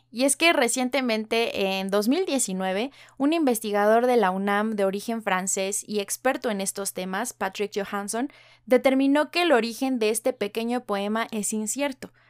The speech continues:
o sea que no lo escribiría Nezahualcóyotl.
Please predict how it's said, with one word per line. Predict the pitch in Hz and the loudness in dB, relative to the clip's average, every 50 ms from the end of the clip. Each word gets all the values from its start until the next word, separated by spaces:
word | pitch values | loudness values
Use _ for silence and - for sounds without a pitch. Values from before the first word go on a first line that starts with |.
| _ _ _ _ - | _ _ _ _ 0
o | - 247 269 | 2 4 4
sea | 269 - 381 403 427 427 427 | 4 6 6 8 6 6 4
que | - 277 | 2 0
no | 269 277 302 | 2 4 4
lo | 320 330 | 4 2
escribiría | 320 - - 254 240 233 233 226 247 254 | 2 0 0 -2 -2 0 0 2 2 2
Nezahualcóyotl. | 254 247 233 226 208 190 196 196 196 196 - - 214 202 190 180 - - - | 2 0 0 -2 -2 0 2 0 0 0 2 2 2 2 2 -2 -8 -10 -18